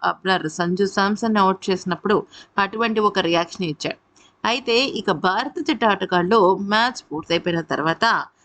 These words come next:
అబ్రార్ ఎదురుగుండగానే, అబ్రార్ కూర్చున్నప్పుడు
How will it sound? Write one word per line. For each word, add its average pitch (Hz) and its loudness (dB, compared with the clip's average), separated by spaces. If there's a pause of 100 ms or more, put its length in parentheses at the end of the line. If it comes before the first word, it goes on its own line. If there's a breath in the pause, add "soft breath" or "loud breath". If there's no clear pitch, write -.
(140)
అబ్రార్ 277 0 (140)
ఎదురుగుండగానే, 190 2 (140)
అబ్రార్ 190 0
కూర్చున్నప్పుడు 196 0